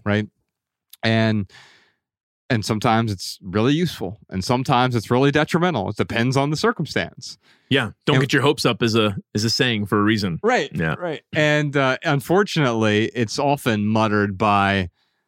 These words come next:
Speaker 1: pessimists in a way where
Speaker 2: Mm.
Speaker 1: they are trying to bring you down.
Speaker 2: Yeah.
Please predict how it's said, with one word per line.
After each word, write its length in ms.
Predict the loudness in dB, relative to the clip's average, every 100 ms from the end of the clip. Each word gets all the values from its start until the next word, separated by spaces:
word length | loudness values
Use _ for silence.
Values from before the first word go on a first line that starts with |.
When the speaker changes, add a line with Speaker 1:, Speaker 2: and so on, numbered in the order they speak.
| _
Speaker 1:
pessimists 680 | -2 -2 -2 -2 -4 -6 -2
in 100 | 0
a 60 |
way 340 | 2 2 2 2
where 300 | 2 2 2
Speaker 2:
Mm. 80 | 0
Speaker 1:
they 300 | 0 2 0
are 360 | 0 0 0
trying 300 | 0 0 0
to 60 | 0
bring 220 | -2 -2
you 120 | 0
down. 600 | 0 0 0 -2 -4 -8 -10 -8
Speaker 2:
Yeah. 420 | -6 -6 -6 -10